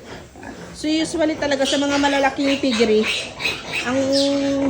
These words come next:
mostly nilang ginagamit is yung nakahang. Maganda naman talaga yung nakahang. Kasi ihiman yung mga biik,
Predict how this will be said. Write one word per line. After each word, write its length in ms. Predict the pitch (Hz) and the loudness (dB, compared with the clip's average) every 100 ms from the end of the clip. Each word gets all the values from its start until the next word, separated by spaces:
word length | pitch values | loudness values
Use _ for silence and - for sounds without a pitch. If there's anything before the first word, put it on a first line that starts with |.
| 302 - | -2 -4
mostly 400 | 254 254 285 269 | -2 -2 0 0
nilang 280 | 269 269 262 | 2 2 2
ginagamit 480 | 262 254 240 247 247 | 0 0 0 0 0
is 160 | 247 - 277 | -2 -2 0
yung 400 | 269 269 269 262 | 0 0 -2 -4
nakahang. 480 | 262 277 220 233 277 - - - - - | -4 -2 0 -2 -4 -8 -10 -10 -10 -8
Maganda 320 | 262 285 294 | -2 0 2
naman 200 | 302 294 | 0 -2
talaga 280 | 285 277 269 | -2 0 0
yung 120 | 269 | -2
nakahang. 360 | 233 220 202 214 240 - - - - - - | -4 -6 -4 -4 -6 -12 -14 -14 -14 -8 -8
Kasi 200 | - 302 | -4 -4
ihiman 680 | 269 277 294 302 285 277 277 | -2 -2 -2 0 0 0 0
yung 180 | 277 277 | 0 0
mga 100 | 269 247 | -2 0
biik, 260 | 220 214 | 0 0